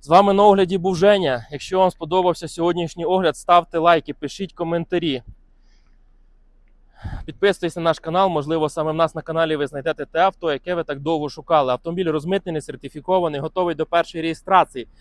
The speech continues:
Автомобіль від першого єдиного власника з Німеччини. І ви будете другим власником і першим в Україні за всю історію існування даного автомобіля. Автомобіль без пробігу в Україні. Нова машина, зверніть увагу.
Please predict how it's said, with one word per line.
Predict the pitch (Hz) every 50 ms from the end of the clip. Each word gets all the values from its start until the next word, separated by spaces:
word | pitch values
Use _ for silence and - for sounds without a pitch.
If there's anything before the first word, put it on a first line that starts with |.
| - - - _
Автомобіль | _ - 160 170 160 170 185
від | 156 165 156 -
першого | - 208 196 180 - - 160
єдиного | 151 165 165 151 185 180 156 143 135 143 151
власника | 139 156 165 180 175 160 - 165 139 - 147 135
з | 147
Німеччини. | 156 160 180 202 202 180 - - 143 135 135
І | 131
ви | 151 170
будете | 170 190 180 - 185 - _ _ _ _ _ - - - _ - -
другим | 139 175 196 220 208 208 202
власником | 180 202 208 208 190 - 190 165 - 175 156 165
і | 156
першим | - 202 190 170 - - 180 165
в | 175
Україні | 165 - 175 190 202 196 170
за | 147 160
всю | 156 - - 196 175
історію | - - - 190 185 175 165 147
існування | 147 151 - - 170 170 190 196 185 180 160 139
даного | 139 135 175 185 180 180 170 170
автомобіля. | 156 - 180 175 170 156 170 175 156 135
Автомобіль | 127 - 170 170 190 190
без | 160 131 131 180 196 190 -
пробігу | _ - 180 175 190 208 208 196 165 175 160 151 160
в | 143 156
Україні. | 156 - - 165 165 165 165 160 143 123 113
Нова | 117 123 143 156 165 170 170 170 180 196 196 214 220 220
машина, | 208 170 175 190 - - - 175 165 143 127 120
зверніть | 117 139 151 151 147 165 175 190 190 -
увагу. | 190 180 175 156 135 120 117 113